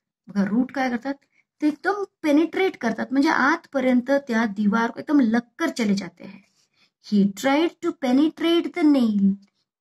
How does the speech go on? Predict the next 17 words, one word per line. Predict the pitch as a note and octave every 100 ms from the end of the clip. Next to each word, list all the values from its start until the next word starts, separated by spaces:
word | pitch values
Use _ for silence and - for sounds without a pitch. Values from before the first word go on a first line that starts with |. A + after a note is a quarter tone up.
| -
in | G#3 G3
the | A#3+
wall. | G#3+ F#3 F3+ - _ _ _ -
त्याने | F3+ E3 A#3 F#4 _ _ _ _ -
खिल्ला | C#4 C#4 E4 E4 E4+ _ _ _ _ -
त्या | C4 C#4+ D4+
भिंतीत | C4+ B3+ G#3+ G3 D4+ - _ -
घुसवण्याचा | G#3 G3+ A#3 A3+ G3 F#3+
प्रयत्न | F#3 G#3 G3+ G3 - F4+ -
केला. | G#3 F3+ F#3 _ _ _ _ _ _ _ _ _ _ _ _ _ _ _ _ _ _ _ _ _ _ _ _ _ _ _ -
Linger. | A#3+ C4+ C#4+ C#4 G3 D#3 - _ _ _ _ _ _ G#3
Do | G3+ C4+
not | D#4 G#4 A#4
linger | E4 D#4+ D#4 D#4+ D#4+ -
around | B3 G#3 G3 G3+ G#3 F#3+
without | G3+ G3 F#3+ F#3+ G#3
work. | D4 B3